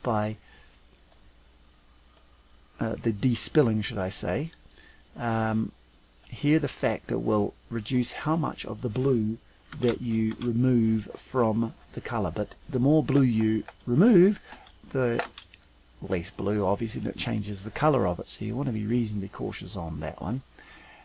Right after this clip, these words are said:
And the balance, screen despill balance,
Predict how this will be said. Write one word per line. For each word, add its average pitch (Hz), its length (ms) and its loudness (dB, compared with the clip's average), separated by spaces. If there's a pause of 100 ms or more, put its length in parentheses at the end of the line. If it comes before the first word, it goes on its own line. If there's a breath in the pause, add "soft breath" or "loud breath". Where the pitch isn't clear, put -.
(120)
And 123 160 -2
the 127 60 -2
balance, 156 600 2 (600 soft breath)
screen 113 520 -2 (360)
despill 120 500 -2
balance, 147 580 4